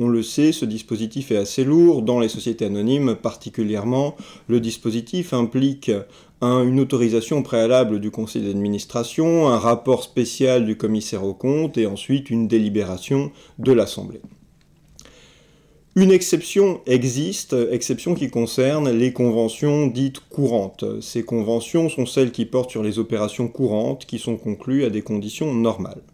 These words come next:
En deux mille un, on avait rigidifié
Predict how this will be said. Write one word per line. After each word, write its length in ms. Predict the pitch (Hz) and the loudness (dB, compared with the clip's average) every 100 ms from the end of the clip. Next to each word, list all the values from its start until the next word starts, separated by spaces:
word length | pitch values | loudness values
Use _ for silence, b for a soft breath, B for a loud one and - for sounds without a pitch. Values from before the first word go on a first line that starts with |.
| - B B B B 127 | -12 B B B B 2
En 140 | 160 | 4
deux 120 | 214 | 6
mille 200 | 208 151 | 6 6
un, 260 | 127 147 214 - B B | 4 2 -4 -14 B B
on 160 | 143 151 | 2 4
avait 320 | 151 208 175 | 4 4 2
rigidifié 920 | 127 165 175 165 139 135 - 143 143 | 2 2 2 0 -4 -4 0 0 -2